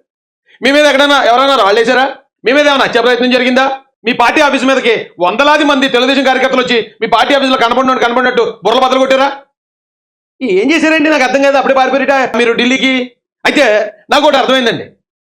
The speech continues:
చిన్నప్పుడు ఎల్కేజీ స్ట్రాటజీ ఇది. పాపం జగన్మోహన్ రెడ్డికి ఈ స్ట్రాటజీ ఎవరు చెప్పాడో తెలియదు, కానీ ఉన్న పరువు మొత్తం గంగలో కలిసిపోయిందండి ఈ దెబ్బతోటి. ఎందుకంటే పులి వెందుల పులి, సింగిల్ సింహం అంటున్నవాడు ఎక్కడో ఎవరో ఎవరినో కొట్టుకుంటే, "అమ్మని ఏమో తర్వాత నన్ను కూడా ఎత్తారని ఢిల్లీ పారిపోయాడు"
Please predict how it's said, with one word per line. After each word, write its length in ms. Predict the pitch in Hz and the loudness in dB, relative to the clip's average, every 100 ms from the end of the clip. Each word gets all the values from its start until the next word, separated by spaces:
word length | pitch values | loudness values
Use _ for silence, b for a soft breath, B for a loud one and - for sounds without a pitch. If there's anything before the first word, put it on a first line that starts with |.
| _ _ _ | _ _ _
చిన్నప్పుడు 540 | 269 320 339 330 254 269 | 0 0 2 2 2 0
ఎల్కేజీ 540 | 233 233 247 330 320 | 0 -2 -2 0 0
స్ట్రాటజీ 380 | 330 269 254 226 | 0 -2 0 -4
ఇది. 180 | 151 135 _ _ _ _ _ - | -4 -10 _ _ _ _ _ -4
పాపం 220 | 214 269 | -2 0
జగన్మోహన్ 380 | 214 220 269 277 | 0 0 0 0
రెడ్డికి 280 | 277 247 262 226 233 | 0 0 2 2 0
ఈ 40 | |
స్ట్రాటజీ 320 | 226 208 208 247 | -2 -2 0 0
ఎవరు 160 | 220 | 0
చెప్పాడో 220 | 226 220 | 0 0
తెలియదు, 220 | 202 196 190 | -2 -2 -2
కానీ 220 | 202 254 254 _ _ - | -2 -4 -8 _ _ -4
ఉన్న 160 | 247 | -2
పరువు 240 | 320 277 311 | 2 2 2
మొత్తం 220 | 294 311 277 | 0 0 0
గంగలో 200 | 262 269 | 0 -2
కలిసిపోయిందండి 440 | 220 196 202 180 | -2 -2 -2 -2
ఈ 20 | |
దెబ్బతోటి. 340 | 160 - 143 - _ | -4 -6 -10 -10 _
ఎందుకంటే 320 | 156 202 233 226 - - | -6 -2 0 0 -2 -6
పులి 120 | 202 226 | -2 0
వెందుల 300 | 214 202 196 | 0 -2 -2
పులి, 560 | 202 208 202 190 - _ _ - | -2 -2 -2 -4 -10 _ _ -4
సింగిల్ 380 | 262 247 240 220 | -2 0 0 0
సింహం 360 | 233 202 226 | 0 0 2
అంటున్నవాడు 540 | 226 214 233 233 208 208 247 - b b 240 | 0 0 0 0 0 0 -4 -10 b b -4
ఎక్కడో 260 | 240 320 330 | 0 2 2
ఎవరో 260 | 285 277 311 | 2 2 2
ఎవరినో 260 | 269 262 285 | 2 2 0
కొట్టుకుంటే, 360 | 269 254 247 233 - - | -2 -2 0 0 -4 -8
"అమ్మని 240 | 160 220 233 | -4 -2 -2
ఏమో 140 | 240 | 0
తర్వాత 220 | - 226 | -2 0
నన్ను 180 | 233 233 | 0 0
కూడా 140 | 247 | 0
ఎత్తారని 220 | 247 247 240 | 0 -2 -2
ఢిల్లీ 160 | 220 | 0
పారిపోయాడు" 340 | 214 180 170 | 0 -2 -4